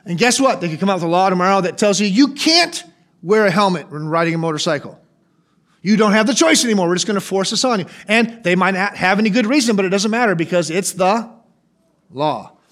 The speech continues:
And if you don't wanna pay the consequences, you must obey the law. This is man's law.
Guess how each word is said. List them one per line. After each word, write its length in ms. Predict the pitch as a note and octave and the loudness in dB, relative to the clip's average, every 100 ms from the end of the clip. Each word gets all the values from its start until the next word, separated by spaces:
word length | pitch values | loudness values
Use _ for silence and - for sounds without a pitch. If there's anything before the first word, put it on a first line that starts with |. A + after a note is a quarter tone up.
| _ | _
And 100 | B2 | -18
if 80 | B2+ | -12
you 60 | C3+ | -10
don't 80 | |
wanna 180 | C#3+ D3+ | -8 -8
pay 140 | F3 D#3+ | -6 -8
the 80 | |
consequences, 680 | D#3 F3+ F3+ G3+ G3+ G3 G3 | -6 -6 -6 -6 -6 -4 -6
you 100 | F3 | -4
must 400 | E3 F3 - - _ _ _ - | -4 -4 -6 -14 _ _ _ -14
obey 220 | C#3 D3+ | -8 -6
the 100 | D3+ | -2
law. 380 | E3 D#3 A#2 A#2 | 0 0 -2 -8
This 160 | D#3+ G#3+ | -8 -6
is 120 | F#3 | -2
man's 300 | G3+ G3+ D#3 | -2 -2 -2
law. 340 | D3+ A2+ - | -4 -6 -12